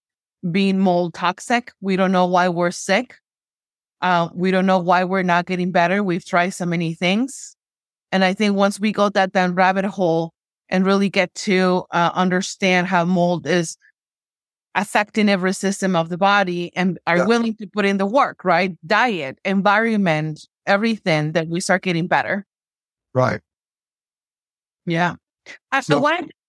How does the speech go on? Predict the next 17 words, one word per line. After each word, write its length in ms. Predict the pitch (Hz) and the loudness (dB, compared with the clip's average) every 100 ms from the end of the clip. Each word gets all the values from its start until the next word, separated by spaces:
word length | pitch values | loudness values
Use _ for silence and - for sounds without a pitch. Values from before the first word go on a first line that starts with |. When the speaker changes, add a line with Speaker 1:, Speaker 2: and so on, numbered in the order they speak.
| - | -2
Speaker 1:
ask 360 | 254 254 - | 0 -2 -2
you 100 | 254 | -2
something 360 | 247 226 220 220 | 0 0 0 0
about 220 | 202 185 - | 0 0 0
ozone. 640 | 208 202 185 156 135 190 | 0 0 0 0 -2 -4
I 60 | 196 | -2
mean, 300 | 196 202 202 | 0 2 2
there's, 440 | 196 202 196 - - | 2 0 -2 -10 -6
you 160 | 220 | -2
know, 160 | 147 202 | 2 2
obviously 600 | 180 196 196 202 196 196 | 2 0 -2 -4 -2 -2
some 320 | 185 196 190 165 _ _ _ _ | 0 0 -2 -4 _ _ _ _
practitioners 760 | 247 247 294 254 269 247 247 247 | -4 -2 -2 0 2 2 2 2
are 240 | 208 190 | 2 2
pro 300 | 170 - 233 | -2 -2 0
ozone 560 | 220 226 233 226 214 214 | 2 -2 -2 0 0 0
when, 280 | 185 190 | 0 0